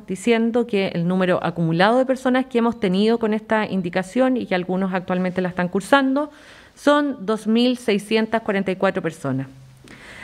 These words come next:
La cantidad de casos positivos que ya terminaron su aislamiento son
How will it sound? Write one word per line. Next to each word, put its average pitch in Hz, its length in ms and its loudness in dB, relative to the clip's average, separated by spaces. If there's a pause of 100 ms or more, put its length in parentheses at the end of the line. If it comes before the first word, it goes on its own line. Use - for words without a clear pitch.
(120)
La 196 120 4
cantidad 196 680 0 (500)
de 196 440 2 (120)
casos 226 380 2
positivos 233 720 0
que 220 180 -4
ya 214 240 2
terminaron 185 540 -2
su 220 260 0
aislamiento 226 960 0
son 233 500 0